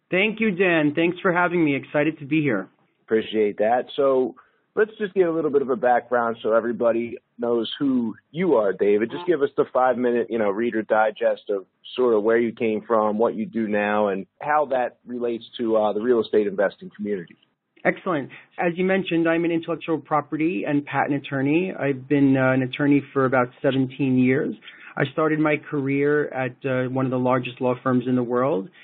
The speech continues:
Speaker 1: and now I'm probably at one of the smallest law firms that I've ever been at.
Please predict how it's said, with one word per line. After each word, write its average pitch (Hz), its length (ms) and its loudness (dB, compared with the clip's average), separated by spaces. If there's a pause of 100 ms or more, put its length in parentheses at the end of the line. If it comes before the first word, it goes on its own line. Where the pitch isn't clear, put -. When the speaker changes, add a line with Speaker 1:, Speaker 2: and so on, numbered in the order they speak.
(200)
Speaker 1:
and 147 160 2
now 165 240 4
I'm 165 140 2
probably 156 420 0
at 143 140 0
one 143 240 0
of 139 80 0
the 135 100 -2 (160)
smallest 139 640 0
law 120 320 -2
firms 123 280 -2
that 123 100 -2
I've 120 140 2
ever 123 180 2
been 131 240 4
at. 101 240 0